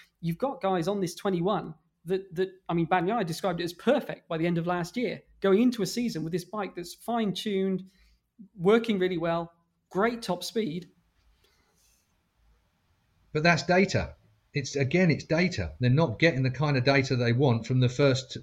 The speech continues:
Speaker 2: first tests that they've had this year. I mean, it, it's a situation where they're, you know, you, that's what the techs need. It's what I said again earlier on in this conversation, was that forget about the riders. Yeah, they're gonna be grumpy that they can't do what they wanna do and put in the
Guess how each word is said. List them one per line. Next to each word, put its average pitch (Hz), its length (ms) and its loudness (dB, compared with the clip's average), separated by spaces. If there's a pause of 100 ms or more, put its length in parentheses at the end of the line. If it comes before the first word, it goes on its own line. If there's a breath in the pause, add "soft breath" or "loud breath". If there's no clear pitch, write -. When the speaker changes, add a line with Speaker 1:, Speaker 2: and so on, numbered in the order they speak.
(120)
Speaker 2:
first 143 300 0
tests 170 240 0
that 131 60 -6
they've 123 160 0
had 156 160 0
this 120 240 0
year. 156 160 4
I 107 60 2
mean, 117 200 2
it, 120 120 0
it's 127 180 -4
a 127 60 0
situation 139 640 0
where 123 160 4
they're, 123 220 0 (520 loud breath)
you 139 100 -2
know, 123 200 2
you, 143 200 -2 (320)
that's 165 180 -2
what 175 120 2
the 143 60 -2
techs - 280 2
need. 170 180 2
It's 127 100 0
what 185 120 4
I 151 40 4
said 156 200 4
again 147 260 4
earlier 131 320 6
on 180 140 6
in 117 80 2
this 107 140 0
conversation, 120 640 0
was 110 220 -2
that 123 160 0 (200 loud breath)
forget 160 220 4
about 143 160 8
the 117 80 2
riders. 120 440 6
Yeah, 139 200 4
they're 147 140 4
gonna 120 180 2
be 110 80 0
grumpy 123 500 6
that 113 140 2
they 113 100 0
can't 117 300 2
do 120 120 4
what 110 120 -4
they 113 80 -2
wanna 110 200 0
do 113 200 2
and 107 180 -2
put 117 160 -6
in 113 100 -2
the 107 140 -4